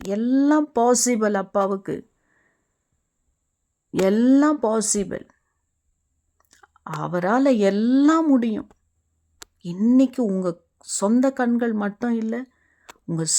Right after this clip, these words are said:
சத்துருவின் கண்கள், உங்களை விரோதித்த கண்கள் பார்க்கிற, போகிற, போகிறது, அவர் எல்லா காரியத்தையும் செய்து முடிக்க போகிறார். ஆமென்.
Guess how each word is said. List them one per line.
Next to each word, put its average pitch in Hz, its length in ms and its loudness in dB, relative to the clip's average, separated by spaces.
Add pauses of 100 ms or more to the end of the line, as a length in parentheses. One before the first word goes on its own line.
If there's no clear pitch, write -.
(120)
சத்துருவின் 262 680 0
கண்கள், 247 440 -2
உங்களை 180 420 -4
விரோதித்த 262 720 2
கண்கள் 226 380 -4
பார்க்கிற, 214 420 -6
போகிற, 233 500 -2
போகிறது, 226 800 -6 (800)
அவர் 160 280 -6
எல்லா 202 520 -2
காரியத்தையும் 190 640 -8
செய்து 165 320 -4
முடிக்க 156 340 -8
போகிறார். - 540 -12 (580)
ஆமென். 254 680 -4